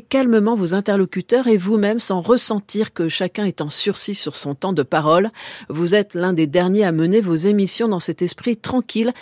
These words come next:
et c'est ainsi que nous en profitons pleinement. Alors, des auditeurs satisfaits par l'émission et qui ont des questions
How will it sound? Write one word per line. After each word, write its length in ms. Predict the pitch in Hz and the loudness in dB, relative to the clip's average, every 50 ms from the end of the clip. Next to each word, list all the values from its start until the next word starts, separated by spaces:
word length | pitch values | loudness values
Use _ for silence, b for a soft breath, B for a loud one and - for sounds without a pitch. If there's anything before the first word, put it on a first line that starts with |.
| B B B B B | B B B B B
et 100 | - 247 | 0 0
c'est 200 | - - 214 - | 0 0 -2 -2
ainsi 280 | 190 175 170 - 226 - | -2 -4 -4 -4 -8 -4
que 80 | - | -2
nous 200 | 196 180 170 147 | -2 0 0 0
en 120 | 160 151 143 | -2 -4 -4
profitons 560 | - - - - - 165 - - 262 247 208 B B B B B B B | -4 -6 -8 -6 -8 -10 -2 0 0 0 0 B B B B B B B
pleinement. 500 | - 262 254 233 220 202 175 160 151 147 | 0 2 4 4 4 4 2 2 0 0
Alors, 260 | - 185 185 160 156 | 0 2 4 4 2
des 220 | 156 180 254 247 233 | 4 2 2 2 2
auditeurs 380 | 226 185 202 185 - 196 185 | 2 0 0 -2 0 -2 0
satisfaits 540 | - - - 240 247 - 180 160 - - 220 | 0 0 -2 -2 -4 -4 -6 -4 -2 0 -2
par 220 | 214 - 170 160 160 | 0 0 -2 0 0
l'émission 480 | 170 170 165 165 156 - 277 302 339 - - | 0 0 0 0 -2 -2 -2 -2 -2 -2 -2
et 100 | 254 254 | -4 -4
qui 180 | - - - | -4 -4 -4
ont 100 | 277 302 | -2 0
des 120 | 240 190 185 | 2 0 0
questions 420 | - - 294 285 - - - 349 | 0 0 -2 -2 -2 -2 -6 -8